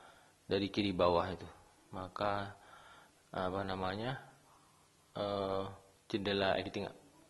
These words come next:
Bapak Ibu akan lebih lebar. Kemudian kita akan masukkan tulisan yang kedua, igi.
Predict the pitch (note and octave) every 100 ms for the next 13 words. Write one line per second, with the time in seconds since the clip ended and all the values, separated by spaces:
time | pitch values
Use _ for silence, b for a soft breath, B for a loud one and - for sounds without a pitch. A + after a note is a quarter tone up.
0 | - - - _ - G2+ D#2 F#2+ G#2+ A2
1 | G2+ F#2+ F#2 E2 E2 F2 - - - -
2 | - - - - - _ _ _ _ _
3 | _ _ _ - _ _ _ _ - -
4 | - - - - - - - - - -
5 | - - A2+ A2+ C3 C#3+ - A#2+ B2 C3
6 | C3 C3+ - - D3+ C#3+ B2+ - C3 A#2+
7 | A#2 A2+ A#2 - G#2 - F#2 F2+